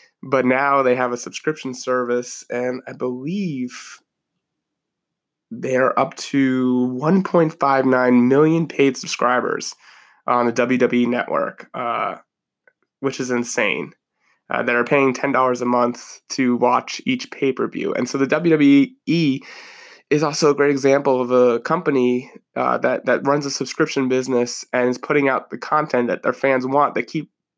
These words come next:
keeps them coming back month after month. Um, I have to imagine there's very little churn. I mean, they've mastered the pay-, they've mastered the transition of the pay-per-view model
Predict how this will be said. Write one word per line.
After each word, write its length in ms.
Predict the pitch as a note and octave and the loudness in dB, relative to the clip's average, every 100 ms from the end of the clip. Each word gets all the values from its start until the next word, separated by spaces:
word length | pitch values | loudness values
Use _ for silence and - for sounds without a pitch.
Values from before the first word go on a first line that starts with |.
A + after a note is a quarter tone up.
| _ | _
keeps 260 | - G#3+ - | -2 0 2
them 160 | D3+ | -2
coming 260 | C#3+ D3 C3 | 0 0 0
back 320 | B2+ B2+ B2 | 2 0 -2
month 400 | C3 C3 C3+ C3+ | -2 0 0 0
after 340 | - B2+ - B2 | -4 -4 -4 -2
month. 480 | B2 B2 F#2+ - - | 2 2 0 -8 -2
Um, 380 | G#2+ G#2 E2 - - - - _ _ | 0 0 -4 -8 -16 -20 -20 _ _
I 80 | C#3 | -6
have 80 | - | -2
to 60 | C#3 | 0
imagine 320 | B2+ B2+ C3 | 0 0 0
there's 160 | A#2 | -2
very 280 | A#2+ C3 C3 | 0 2 4
little 240 | C3+ B2 B2 | 4 4 0
churn. 520 | - C3+ A#2+ F2+ F#2+ | 0 0 0 -2 -4
I 40 | |
mean, 420 | B2 A#2+ A#2+ C3 - _ _ _ _ _ _ | -2 -2 -2 -6 -20 _ _ _ _ _ _
they've 520 | - B2+ B2+ B2 C3+ C3+ | -20 -18 -6 2 2 4
mastered 580 | C3+ C3+ - B2+ A#2 - | 2 0 -2 -2 -2 -2
the 180 | A#2 A#2+ _ | -2 -2 _
pay-, 340 | - - D#3+ - | -18 -6 -4 -2
they've 180 | C#3+ C3 | 0 0
mastered 380 | D3+ F#3+ G#3 D3+ | 0 0 -2 -2
the 100 | C#3+ | -2
transition 520 | - C3+ C3 B2+ C3+ | 0 0 0 -4 -4
of 80 | B2 | -4
the 80 | A2 | -6
pay-per-view 600 | - C#3 - C#3 C#3 C3 | -4 -4 -2 -4 0 2
model 520 | B2 B2 A#2+ A2+ - | 2 2 0 -2 -6